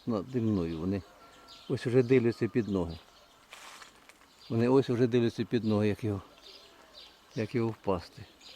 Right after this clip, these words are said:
А ті, а ті, ті, що вище, так би мовити, в оттяжці стоять. Так, ви знаєте, не зразу так і находжу.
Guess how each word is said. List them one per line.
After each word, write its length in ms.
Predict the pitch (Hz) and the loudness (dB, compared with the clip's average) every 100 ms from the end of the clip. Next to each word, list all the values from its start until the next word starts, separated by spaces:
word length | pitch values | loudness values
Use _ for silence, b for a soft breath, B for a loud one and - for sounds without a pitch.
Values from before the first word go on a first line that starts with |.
| - - - | -20 -20 -6
А 120 | 107 | -4
ті, 320 | 117 202 233 220 - - - - - - - - - - - - - - - - - _ - - - | 0 0 0 -4 -16 -20 -20 -20 -20 -20 -20 -20 -20 -20 -20 -20 -20 -20 -18 -20 -20 _ -20 -18 -6
а 120 | 131 | -4
ті, 320 | - 180 151 | 0 2 0
ті, 200 | - 147 | -2 -6
що 260 | - - 117 | 0 2 4
вище, 440 | 107 101 - 107 - - - - - - - _ _ _ _ - - | 4 2 -2 -8 -8 -14 -16 -20 -20 -20 -20 _ _ _ _ -20 -4
так 160 | 127 127 | 0 2
би 120 | 135 | 4
мовити, 420 | 143 151 143 - | 6 6 6 4
в 60 | 143 | 2
оттяжці 500 | 151 - 117 - - | 2 2 2 2 -8
стоять. 420 | - 139 139 139 - - - - - - - _ _ - - _ _ - - - - - - - - _ - - - - - - - - - - - - - - - - - - - - | -6 -2 0 -2 -4 -20 -20 -20 -20 -20 -20 _ _ -20 -20 _ _ -20 -20 -20 -20 -20 -20 -20 -20 _ -20 -20 -20 -20 -20 -20 -20 -20 -20 -20 -20 -20 -20 -20 -20 -20 -20 -20 -20 0
Так, 220 | 147 - | 0 2
ви 60 | 160 | 0
знаєте, 340 | 294 285 240 | 4 6 6
не 180 | 240 233 | 6 6
зразу 320 | 233 233 233 | 6 6 4
так 180 | 220 - | 2 4
і 40 | |
находжу. 440 | 233 202 139 92 | 4 4 2 -2